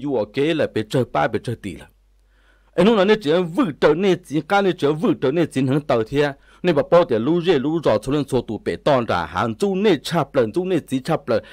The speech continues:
nè chỉ tua kia là mà xuống lên số tụ mà trả tiền luôn tụ trâu xứ nào. Lấy tiền trả đã chín tông lên ta, sư tài nó có mất biết gì đâu khó thử là sư. Có gì linh thiệt cả tôi biết gì rồi, do có chúng uống ra biết gì tua thế là trẻ tụ cặp bố thì có tua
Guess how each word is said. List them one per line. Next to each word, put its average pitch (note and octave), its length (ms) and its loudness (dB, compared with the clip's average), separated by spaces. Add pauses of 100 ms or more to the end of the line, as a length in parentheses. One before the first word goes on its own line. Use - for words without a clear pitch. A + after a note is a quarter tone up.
nè F3+ 200 2
chỉ D#3 120 0
tua D3 220 2
kia C3 200 2
là G#2+ 80 0
mà G2 140 -2
xuống C#3+ 120 -4
lên C3+ 100 -6
số A#2+ 100 -4
tụ A2 180 -6
mà G2+ 240 -2
trả A#2 140 0
tiền - 220 -4
luôn D3 200 0
tụ D3 180 0
trâu G2+ 160 -6
xứ A#2+ 120 -8
nào. E2+ 160 -10 (960)
Lấy F#3+ 120 2
tiền F#3+ 140 4
trả E3 120 6
đã G#3 140 4
chín F3 140 -6
tông F3+ 100 2
lên D#3+ 100 0
ta, C#3 140 -4 (140)
sư G#3+ 80 -6
tài D3 160 4
nó D3 100 -2
có F3 120 -4
mất F3 160 -4
biết F#3+ 120 0
gì B3+ 80 -4
đâu D#3+ 100 0
khó C3 100 0
thử C3+ 140 -4
là G2+ 100 -4
sư. F3 180 0 (480)
Có G3+ 220 4
gì F#3 60 0
linh E3+ 140 0
thiệt F3 120 -2
cả A2+ 120 -4
tôi D3 100 -2
biết F3 200 -2
gì C#3 100 -6
rồi, A2+ 280 -2
do G#3 120 6
có A#3 200 2
chúng D3+ 120 -4
uống F3 120 -2
ra E3+ 100 2
biết G#3+ 200 0
gì F3 100 -2
tua F3 220 2
thế G#3+ 100 0
là E3+ 100 2
trẻ B2+ 220 -6
tụ C#3 80 -4
cặp - 240 -2
bố F3+ 100 0
thì B2+ 100 -2
có A3+ 100 2 (200)
tua G4 260 4